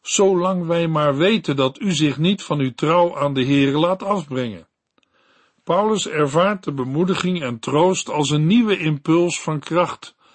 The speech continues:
een opleving. Meermalen beschrijft Paulus de gevaren van het leven als apostel als een voortdurend sterven.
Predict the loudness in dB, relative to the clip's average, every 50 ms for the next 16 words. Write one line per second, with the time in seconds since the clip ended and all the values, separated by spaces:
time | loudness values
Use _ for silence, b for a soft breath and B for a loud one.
0 | b b b b -2 -2 0 2 0 0 0 0 0 2 2 2 0 0 -4 -8
1 | -16 -18 _ _ _ _ _ _ _ _ _ _ _ _ _ _ _ _ -8 -6
2 | -4 -4 -2 -2 -2 -2 0 0 2 2 2 2 0 0 -2 -4 -2 -2 0 0
3 | -2 -2 -6 -6 -4 0 0 0 0 0 -2 -4 -4 -4 -4 -4 -4 -6 -6 -4
4 | -2 -2 0 -2 -2 -4 -4 -4 -6 -6 -4 -6 -6 -4 -2 0 0 0 -2 -2
5 | -4 -6 -4 -4 -4 -6 -6 -6 -8 -8 -6 -6 -4 -4 -4 -4 -6 -10 -12 -12
6 | -12 -14 _ b b b b b b b b -2 -2 0 0 0 -2 -2 -2 -2
7 | -2 0 0 -2 -2 -4 -2 -2 -2 0 -2 -2 -2 -4 -4 -4 -4 -4 -4 -4
8 | -6 -4 -4 -6 -8 -10 -14 -20